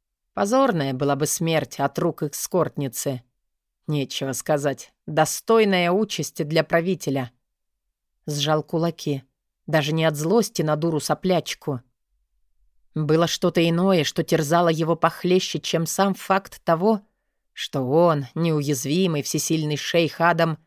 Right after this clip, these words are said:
был сегодня в шаге от смерти. Разочарование. Смешно было признаваться самому себе, но он был разочарован тем фактом, что их поцелуй закончился, не начавшись,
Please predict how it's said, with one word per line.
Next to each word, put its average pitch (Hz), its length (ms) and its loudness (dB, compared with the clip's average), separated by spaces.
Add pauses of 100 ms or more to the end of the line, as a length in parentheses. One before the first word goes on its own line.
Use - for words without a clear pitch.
(540)
был 165 180 2
сегодня 165 440 0
в - 60 -8
шаге 175 380 0
от 170 80 -2
смерти. 139 640 -2 (1160)
Разочарование. 170 1000 0 (480)
Смешно 233 420 0
было 139 220 2
признаваться 160 680 -2
самому 170 400 2
себе, 196 440 2 (560)
но 220 180 2
он 285 160 2
был 254 180 2
разочарован 208 880 0
тем 143 220 -2
фактом, 170 560 -4 (480)
что - 240 -6
их 269 180 -2
поцелуй 190 420 2
закончился, 175 760 0
не 160 120 -2
начавшись, 151 760 -4